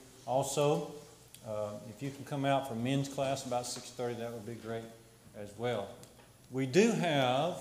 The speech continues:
let me look and see. Sister Beth, the meat's still on, right? Meat, meat thing, good?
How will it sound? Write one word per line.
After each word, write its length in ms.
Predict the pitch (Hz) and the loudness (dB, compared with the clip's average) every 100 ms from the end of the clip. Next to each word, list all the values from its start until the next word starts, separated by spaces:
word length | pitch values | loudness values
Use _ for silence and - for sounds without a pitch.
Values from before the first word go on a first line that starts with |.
| - | -10
let 140 | 123 123 | -12 -10
me 160 | 123 117 | -8 -8
look 180 | 123 131 - | -8 -10 -12
and 140 | 110 | -16
see. 420 | 98 - 120 131 135 - - - - - - - - - - - - - - - - - - - - | -14 -10 -8 -8 -12 -14 -20 -20 -20 -20 -20 -20 -20 -20 -20 -20 -20 -20 -20 -20 -20 -20 -20 -20 -20
Sister 240 | 117 - 101 | -20 -18 -14
Beth, 320 | 117 123 - - - - - - - - - - - - - | -10 -10 -12 -18 -20 -20 -20 -20 -20 -20 -20 -20 -20 -20 -18
the 60 | 104 120 | -14 -12
meat's 160 | 120 | -12
still 140 | - 123 | -14 -16
on, 60 | 113 | -14
right? 500 | 98 101 120 - - - - - | -16 -18 -20 -20 -20 -20 -20 -20
Meat, 140 | 110 113 - - - | -18 -18 -20 -20 -16
meat 220 | 117 120 | -14 -12
thing, 160 | 127 120 123 - - - 107 - - - - | -12 -12 -12 -16 -20 -20 -20 -20 -20 -20 -20
good? 240 | 117 120 | -14 -14